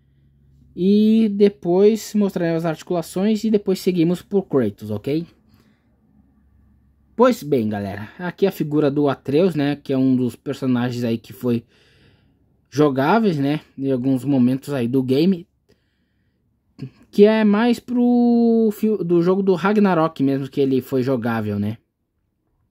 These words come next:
Mas é legal sim jogar com o personagem, galera.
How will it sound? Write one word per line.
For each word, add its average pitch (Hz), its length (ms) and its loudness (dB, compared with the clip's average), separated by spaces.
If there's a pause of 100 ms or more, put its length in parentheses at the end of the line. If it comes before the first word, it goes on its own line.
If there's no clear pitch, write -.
(720)
Mas 247 220 2
é 233 60 4
legal 208 360 2
sim 175 220 -2
jogar 147 300 0
com 151 140 -6
o 135 40 -4
personagem, 107 680 -2
galera. 92 380 -12